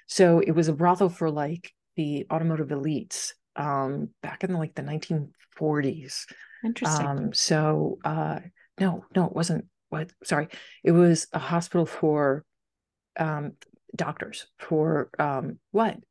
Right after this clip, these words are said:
Speaker 2: I thought you were like, "No, it was a hospital for menti-, mentally insane versus
Speaker 1: Oh,
Speaker 2: a
Speaker 1: no.
Speaker 2: brothel." I'm like, <laughs>
Speaker 1: Yeah, no, no, no, no, no, no, no. It was a brothel for not automotive, m-, automotive elite, but in that area, a lot of doctors had purchased homes on the lake.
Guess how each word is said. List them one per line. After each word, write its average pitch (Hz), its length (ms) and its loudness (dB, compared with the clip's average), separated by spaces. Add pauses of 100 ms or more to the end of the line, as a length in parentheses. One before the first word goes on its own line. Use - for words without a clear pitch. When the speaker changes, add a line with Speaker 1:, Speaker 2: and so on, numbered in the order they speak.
(880)
Speaker 2:
I 320 60 0
thought 277 180 4
you 277 80 6
were 269 80 6
like, 240 220 4
"No, 254 180 8
it 202 40 4
was 220 100 6
a 226 40 2
hospital 240 340 6
for 240 80 0
menti-, 196 480 2
mentally 226 340 2
insane 165 520 -2 (220)
versus 214 180 6
Speaker 1:
Oh, 185 80 10
Speaker 2:
a - 40 4
Speaker 1:
no. - 60 2
Speaker 2:
brothel." 175 460 4
I'm 170 60 -4
like, 170 300 -2 (380)
<laughs> 415 120 2
Speaker 1:
Yeah, 185 160 4
no, 170 160 4
no, 196 80 4
no, 202 100 4
no, 185 340 2
no, 156 160 -6
no, 175 80 0
no. 156 160 0
It - 80 -2
was 165 120 0
a 175 60 2
brothel 175 340 -2
for 156 460 -4
not 160 340 -4
automotive, 160 440 -2 (120)
m-, 165 300 -8
automotive 165 460 -2
elite, 160 300 -6
but 160 260 -4
in 170 140 2
that 160 200 0
area, 160 340 0
a 156 40 -4
lot 156 200 -2
of 156 100 -4
doctors 156 420 -4
had 151 140 -10
purchased 160 360 -8
homes 147 220 -4
on 147 100 2
the 147 100 -6
lake. 147 320 0